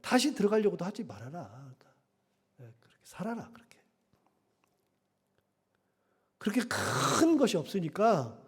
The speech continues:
그렇게 해야 된다라고 하는 겁니다. 그러면 결혼을 그럼 해야 되는 경우는 없느냐? 결혼해야 되는 경우도 있다, 그 말입니다. 결혼을 해야 되는 경우도 있다. 어떤 경우에 결혼을 해야 되느냐?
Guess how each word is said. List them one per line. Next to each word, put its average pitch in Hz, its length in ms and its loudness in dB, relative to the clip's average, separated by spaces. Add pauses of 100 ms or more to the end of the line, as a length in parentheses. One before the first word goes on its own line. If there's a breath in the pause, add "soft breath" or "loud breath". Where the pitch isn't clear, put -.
(400 soft breath)
그렇게 196 340 -6
해야 220 260 6
된다라고 175 1120 2
하는 226 180 -4
겁니다. 104 320 -10 (2000 soft breath)
그러면 269 720 10 (460 soft breath)
결혼을 285 460 8
그럼 226 300 4
해야 311 280 6
되는 339 260 8
경우는 262 420 10
없느냐? 165 920 2
결혼해야 233 480 4
되는 254 180 6
경우도 226 560 6 (320 loud breath)
있다, 135 640 0
그 - 100 -14
말입니다. - 340 -18 (120)
결혼을 196 340 -2
해야 277 160 -2
되는 220 180 -4
경우도 160 280 -8
있다. - 280 -18 (580)
어떤 349 460 4
경우에 311 280 6
결혼을 170 340 2
해야 151 100 0
되느냐? 131 560 -2